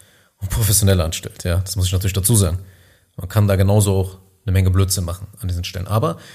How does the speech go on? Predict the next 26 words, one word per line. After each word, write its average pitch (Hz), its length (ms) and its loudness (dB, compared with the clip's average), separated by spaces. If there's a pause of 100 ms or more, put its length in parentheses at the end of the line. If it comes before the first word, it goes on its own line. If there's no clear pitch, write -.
(160)
die 98 40 -2
meisten 110 320 4
denken 107 220 2
halt 104 140 0
dann 98 100 -4
immer 107 160 0
nur 104 120 2
so 95 100 -2
eher 98 220 -2
in 95 80 0
den 90 140 -2
Marketing- 107 420 -2
und 92 120 -2
Vertriebsprozessen. 110 800 -6 (460)
Aber 110 300 0
auch 95 160 -4
wenn 107 60 -2
der 104 100 -2
Kunde 113 200 -4
gewonnen 104 380 -2
ist, - 300 -6
danach 107 600 -2 (320)
sind 92 180 -10
diese 98 160 0
ganzen 117 240 0
Abläufe 98 480 -4